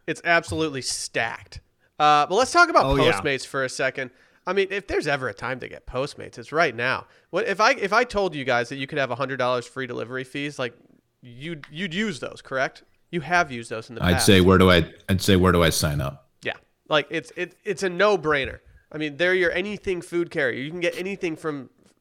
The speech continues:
Speaker 1: anywhere. Uh, if you're like us, you probably start thinking about what to eat for dinner while you're eating lunch. We all love food.
Speaker 2: Oh,
Speaker 1: That's why
Speaker 2: yeah.
Speaker 1: we love Postmates.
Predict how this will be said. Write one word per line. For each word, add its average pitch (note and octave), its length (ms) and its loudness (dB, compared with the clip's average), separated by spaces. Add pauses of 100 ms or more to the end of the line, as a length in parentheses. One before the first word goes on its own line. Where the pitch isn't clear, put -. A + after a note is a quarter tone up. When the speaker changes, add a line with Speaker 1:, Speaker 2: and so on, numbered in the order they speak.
(200)
Speaker 1:
anywhere. F#3+ 480 -4 (420)
Uh, D3 240 2
if D#3+ 140 -4
you're F#3 80 2
like G#3 260 4
us, F3 220 4
you E3 80 -12
probably D#3+ 480 0 (120)
start D3+ 340 -4
thinking D#3 200 -6
about C#3 180 -4
what C#3 140 -4
to D3+ 80 -6
eat C#3+ 100 -8
for C#3+ 120 -12
dinner C#3+ 240 -2
while C#3 100 -2
you're C#3 140 -6
eating C#3+ 160 -6
lunch. D3 460 -4 (500)
We F#3 100 -6
all D#3 160 0
love A#2+ 180 -6
food. B2 300 -10
Speaker 2:
Oh, - 60 -2
Speaker 1:
That's D3+ 80 2
why F3 160 4
Speaker 2:
yeah. - 40 2
Speaker 1:
we D3 60 -2
love C#3 220 -6
Postmates. B2 640 -8